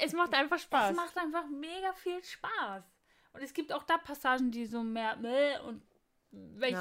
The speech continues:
Speaker 1: Ja.
Speaker 2: irgendwie, ne? Also, was aber auch wieder das ganze Franchise wieder spiegelt,
Speaker 1: Widerspiegelt,
Speaker 2: ne?
Speaker 1: das stimmt.
Speaker 2: Ähm, genau, und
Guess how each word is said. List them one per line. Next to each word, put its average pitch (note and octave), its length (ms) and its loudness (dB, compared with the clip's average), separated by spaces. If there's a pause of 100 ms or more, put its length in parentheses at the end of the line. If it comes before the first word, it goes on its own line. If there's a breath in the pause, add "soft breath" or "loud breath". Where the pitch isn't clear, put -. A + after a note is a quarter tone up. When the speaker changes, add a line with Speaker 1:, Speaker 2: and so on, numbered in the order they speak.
(100)
Speaker 1:
Ja. A3+ 80 0
Speaker 2:
irgendwie, A3+ 300 -8
ne? A#3+ 140 -4 (200)
Also, - 260 -6 (400 loud breath)
was E4 200 10
aber F#4 200 10
auch E4 100 8
wieder D#4+ 200 2
das D4 160 -8
ganze D#4+ 260 2
Franchise B3 540 4
wieder A#3+ 300 2 (220)
spiegelt, - 200 -8
Speaker 1:
Widerspiegelt, A3 560 2
Speaker 2:
ne? - 80 0
Speaker 1:
das G#3+ 160 -2
stimmt. G3 200 -8 (500 loud breath)
Speaker 2:
Ähm, C4+ 680 2 (100)
genau, C4 320 6
und B3 140 -4